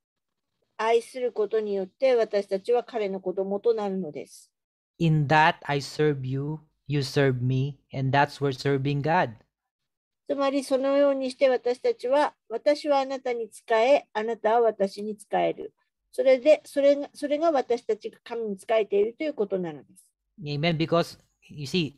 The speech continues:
Speaker 2: God is in the sp-, is the spirit. We cannot see him.
Speaker 1: 神は霊だから私たちは目で見ることはできません。
Speaker 2: But we can see him through each other.
Speaker 1: でも、お互いを通して彼を見ることができるわけです。
Speaker 2: Amen.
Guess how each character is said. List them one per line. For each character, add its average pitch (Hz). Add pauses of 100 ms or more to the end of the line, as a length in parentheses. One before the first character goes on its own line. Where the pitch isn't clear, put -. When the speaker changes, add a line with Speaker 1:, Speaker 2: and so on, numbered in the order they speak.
Speaker 2:
God 160
is 156
in 151
the 147
sp-, -
is - (360)
the 139
spirit. 160
We 156
cannot 170
see 156
him. 170 (1000)
Speaker 1:
神 277
は 240
霊 262
だ 240
か 214
ら 202
私 190
た 240
ち 208
は 202
目 233
で 240
見 220
る 208
こ 190
と 180
は 165
で 160
き 143
ま 170
せ 131
ん。 143 (200)
Speaker 2:
But 156
we 175
can 160
see 170
him 156
through 190
each 143
other. 131 (600)
Speaker 1:
で 254
も、 285 (200)
お 247
互 311
い 311
を 311
通 359
し -
て 311
彼 277
を 247
見 240
る 214
こ 196
と 220
が 262
で 202
き 190
る 156
わ 147
け 131
で -
す。 123
Speaker 2:
Amen. 143